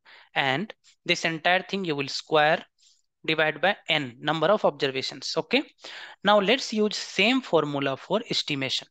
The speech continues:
We will not keep it n minus one. We will keep it n only. Okay.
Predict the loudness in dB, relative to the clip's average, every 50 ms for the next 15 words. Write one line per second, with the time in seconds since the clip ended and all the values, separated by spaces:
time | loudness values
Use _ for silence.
0 | _ _ _ 0 2 2 2 4 4 2 2 0 -2 -4 -2 -2 -4 -6 -4 -2
1 | -2 0 2 0 0 0 -2 -4 -4 -6 -10 -6 -4 0 0 0 0 0 -2 0
2 | 0 -2 -2 -2 _ -2 0 0 0 0 -2 -4 -4 -6 -8 -12 -18 _ _ _
3 | _ _ _ -2 -2 0 2 0 0 0